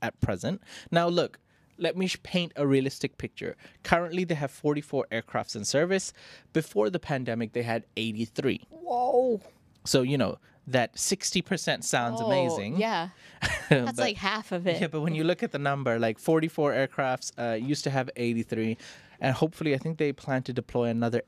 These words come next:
Speaker 1: eight to ten next year.
Speaker 2: Woo woo.
Speaker 1: So it's gonna be slow progress.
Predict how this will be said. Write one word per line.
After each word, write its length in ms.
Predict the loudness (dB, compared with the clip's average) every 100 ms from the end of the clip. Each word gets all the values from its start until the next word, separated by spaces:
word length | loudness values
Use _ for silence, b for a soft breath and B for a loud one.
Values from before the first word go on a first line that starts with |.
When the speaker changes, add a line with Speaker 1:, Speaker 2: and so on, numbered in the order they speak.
| _ -8
Speaker 1:
eight 200 | -8 -6
to 80 | -8
ten 720 | -6 -12 -8 -2 0 2 0 -2
next 420 | -6 -4 -6 -4
year. 300 | -2 -2 -6 -8
Speaker 2:
Woo 180 | -4 0
woo. 360 | 0 0 -2 -6 B B
Speaker 1:
So 240 | 2 2
it's 180 | 0 -2
gonna 220 | 0 0
be 320 | 0 2 2 2
slow 340 | 2 2 2
progress. 720 | 0 -6 -2 -2 -4 -8 -14